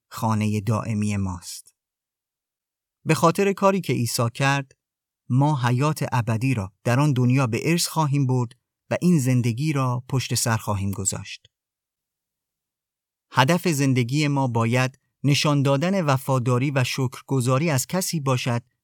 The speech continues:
که ما را نجات می‌دهد و به دیگران کمک کنیم که وارد خانواده خدا شوند. اگر کوتاهی کنیم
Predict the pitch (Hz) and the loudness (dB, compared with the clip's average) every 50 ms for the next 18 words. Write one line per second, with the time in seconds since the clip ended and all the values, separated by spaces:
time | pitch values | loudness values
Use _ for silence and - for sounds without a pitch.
0 | _ _ _ - 139 131 139 151 156 165 160 151 139 131 123 110 - 160 165 180 | _ _ _ -2 2 2 4 4 4 2 2 2 2 2 0 0 0 0 0 0
1 | - - 156 147 135 139 131 123 127 120 120 - _ _ _ _ _ _ _ 135 | -2 -2 -2 -2 0 0 0 0 0 -2 -4 -6 _ _ _ _ _ _ _ 0
2 | 127 127 143 123 135 131 117 147 143 160 175 175 165 - 151 151 175 208 208 _ | 2 2 2 2 2 0 2 2 2 2 2 0 0 -2 -2 0 0 -2 -4 _
3 | - 180 175 165 160 156 151 _ _ _ _ _ _ - 131 110 113 131 131 131 | -2 -2 0 0 -2 -4 -6 _ _ _ _ _ _ -4 -2 0 2 2 2 2
4 | 147 165 160 156 156 151 147 147 - - 135 127 120 120 110 120 117 113 110 127 | 0 0 0 -2 -2 -2 -2 -6 -6 -4 -2 0 0 0 0 -2 -4 -2 -2 -2
5 | 127 123 120 117 117 - - 113 110 117 113 107 - - 98 101 107 101 98 101 | -2 -2 -2 -2 -4 -4 -6 -4 -2 -2 -2 -2 -4 -6 -8 -8 -8 -10 -10 -14
6 | _ _ _ _ _ _ _ _ _ _ _ _ _ _ _ _ _ _ _ _ | _ _ _ _ _ _ _ _ _ _ _ _ _ _ _ _ _ _ _ _
7 | _ _ _ _ _ _ _ _ _ _ _ _ _ _ _ _ _ _ _ _ | _ _ _ _ _ _ _ _ _ _ _ _ _ _ _ _ _ _ _ _
8 | _ _ _ _ _ _ _ _ _ _ _ _ _ _ _ _ _ _ _ _ | _ _ _ _ _ _ _ _ _ _ _ _ _ _ _ _ _ _ _ _
9 | _ _ _ _ _ _ _ _ _ _ - 165 185 214 220 214 - - 143 131 | _ _ _ _ _ _ _ _ _ _ 2 2 4 2 0 0 0 -4 -4 -2
10 | - 151 139 131 135 131 - - 139 156 180 165 117 104 107 | 0 0 0 0 0 -2 -2 -2 -2 0 0 0 -2 -4 -6